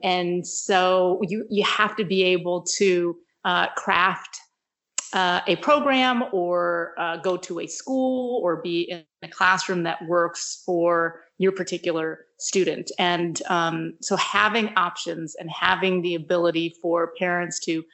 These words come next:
understand what's going on, um, see the impact that it's having on kids, and then making choices that they feel, um, is gonna best serve their kid, I think will be brought to light,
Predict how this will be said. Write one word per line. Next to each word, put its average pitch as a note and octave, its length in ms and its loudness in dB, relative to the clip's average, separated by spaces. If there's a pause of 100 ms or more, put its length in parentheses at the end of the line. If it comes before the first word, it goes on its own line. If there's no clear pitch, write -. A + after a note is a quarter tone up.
(180)
understand G3+ 400 4
what's F3 140 0
going E3+ 380 -2 (200)
on, E3 480 0 (380)
um, E3 600 2
see G#3 340 2
the G3+ 180 4
impact F3 320 0
that E3+ 120 0
it's E3 120 -4
having E3 240 0
on E3 120 -2
kids, D#3+ 220 -4
and E3 100 0
then E3 240 2
making E3+ 380 2
choices D#3+ 560 -2 (300)
that F3 140 -4
they E3 200 0
feel, E3 400 2 (240)
um, E3 180 -2
is E3+ 140 0
gonna E3+ 140 0
best E3 300 0
serve F#3+ 260 4
their D#3+ 180 2
kid, E3 420 0 (120)
I F3 120 0
think F#3 440 2
will F3 200 2
be F3 140 0
brought D#3+ 340 2
to F3 120 -2
light, E3 480 2